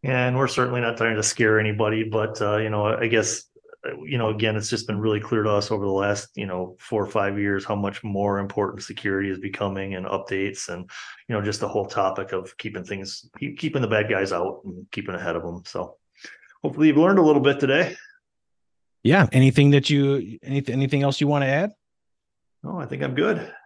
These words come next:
Speaker 2: All right. Well, thanks, everyone. Uh, if you like what you heard, of course, you can always subscribe. We'll send these to you in an email if you, uh, subscribe on our website at foremost media dot com. Otherwise, of course, Spotify, uh,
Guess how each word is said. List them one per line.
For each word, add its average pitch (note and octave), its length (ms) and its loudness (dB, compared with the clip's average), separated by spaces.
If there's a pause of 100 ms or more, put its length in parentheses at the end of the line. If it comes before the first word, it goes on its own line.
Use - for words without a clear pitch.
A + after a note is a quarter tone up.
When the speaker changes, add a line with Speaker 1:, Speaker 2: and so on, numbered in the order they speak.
(420)
Speaker 2:
All C3+ 80 -6
right. F3+ 160 0
Well, E3 120 8
thanks, F#3 240 6
everyone. F3+ 460 8
Uh, C3+ 300 6
if C3+ 200 4
you C3+ 580 8
like C3 260 2
what C3 140 -6
you C3 80 -6
heard, C#3 240 -6
of B2 220 -8
course, G#2+ 440 -4
you G2+ 120 -4
can G2+ 80 -4
always F#2+ 600 -2
subscribe. G#2+ 640 2
We'll F2+ 240 0
send F2+ 240 -2
these F2 280 -6
to - 120 -4
you F2+ 340 0 (420)
in A2+ 80 4
an A2 120 6
email C3+ 360 6
if D3 120 -2
you, G2+ 160 0
uh, F2+ 120 -4
subscribe G2 720 2
on F#2+ 240 0
our F#2+ 180 0
website G#2 460 0
at F#2 120 0
foremost F#2+ 460 -2
media F#2 340 0
dot D2+ 360 -2
com. G2+ 440 2
Otherwise, D#2+ 680 -2
of C#2+ 160 -10
course, C#2 400 -2
Spotify, F#2+ 960 4 (360)
uh, D#2+ 320 4